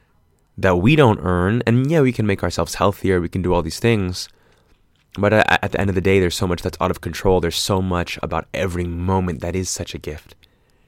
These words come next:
you know, that is such a thing to appreciate. And, uh, because of that,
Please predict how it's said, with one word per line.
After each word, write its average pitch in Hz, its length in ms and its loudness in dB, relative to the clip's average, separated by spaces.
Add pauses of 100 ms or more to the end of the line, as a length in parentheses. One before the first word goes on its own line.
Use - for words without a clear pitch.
(120)
you 90 100 -2
know, 85 120 0
that 87 160 2
is 92 80 -2
such - 180 -6
a 90 60 -4
thing 87 220 -6
to 90 120 -6
appreciate. 82 680 -6 (880)
And, 87 240 2
uh, 82 100 2
because 120 540 0
of 90 120 -4
that, 82 320 -2